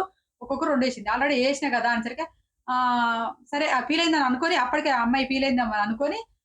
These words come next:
"సరే నేను ఆ, ఆ దోశ పైనే పన్నీర్ వేసేసి వేడి చేస్తా" అని చెప్పేసి అన్నది ఆ అమ్మాయి. "ఆ, నాకు వద్దు" అన్నది. ఎమ్మటి రో-, రోహిణి అట్ట అయిపోయి, "నాకు వద్దు" అని అన్నది.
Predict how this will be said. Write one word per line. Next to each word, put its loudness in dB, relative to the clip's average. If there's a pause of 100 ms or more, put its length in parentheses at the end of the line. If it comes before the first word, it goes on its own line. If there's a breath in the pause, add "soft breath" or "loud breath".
(200)
"సరే 0
నేను 4
ఆ, 2 (140)
ఆ 2
దోశ 2 (120)
పైనే 2
పన్నీర్ 2
వేసేసి 0 (420)
వేడి 0
చేస్తా" -2
అని 0
చెప్పేసి -4
అన్నది 0
ఆ 2
అమ్మాయి. -6 (320)
"ఆ, 0
నాకు 2
వద్దు" 0
అన్నది. 2
ఎమ్మటి 0
రో-, 0
రోహిణి 2
అట్ట -4
అయిపోయి, -2
"నాకు -4
వద్దు" -8
అని -4
అన్నది. -12